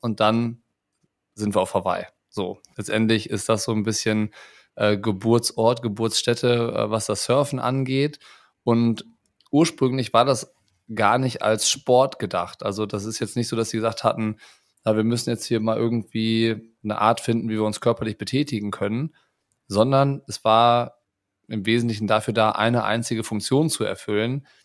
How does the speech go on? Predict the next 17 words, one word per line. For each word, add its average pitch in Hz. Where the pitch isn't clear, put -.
nämlich 131
eine 113
gewisse 110
Nähe 120
zu -
den 110
Gottheiten 92
zu 95
entwickeln. 98
Also 101
raus 107
aufs 117
Meer 120
zu -
gehen 123
und 107
den 104